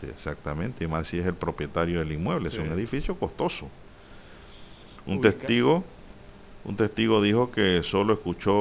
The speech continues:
Speaker 1: un fuerte golpe y luego vio al hombre tendido en el pavimento. En los últimos días se han reportado varios suicidios en el país.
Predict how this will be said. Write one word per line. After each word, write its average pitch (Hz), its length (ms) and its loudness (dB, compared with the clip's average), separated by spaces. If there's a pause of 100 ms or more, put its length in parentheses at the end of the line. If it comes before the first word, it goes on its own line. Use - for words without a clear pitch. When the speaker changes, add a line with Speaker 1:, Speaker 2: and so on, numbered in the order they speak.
(300)
Speaker 1:
un 92 120 2
fuerte 113 360 6
golpe 110 440 4
y 135 60 4
luego 104 340 4
vio 95 300 4
al 90 140 6
hombre 98 320 2
tendido 90 520 0
en 85 80 0
el 80 120 0
pavimento. 87 760 2 (1000)
En 82 100 -8
los 85 180 -4
últimos 95 380 2
días 110 260 4
se 98 120 2
han 92 80 2
reportado 90 520 2
varios 95 300 4
suicidios 98 540 0
en 85 60 2
el 78 100 -2
país. 95 500 -2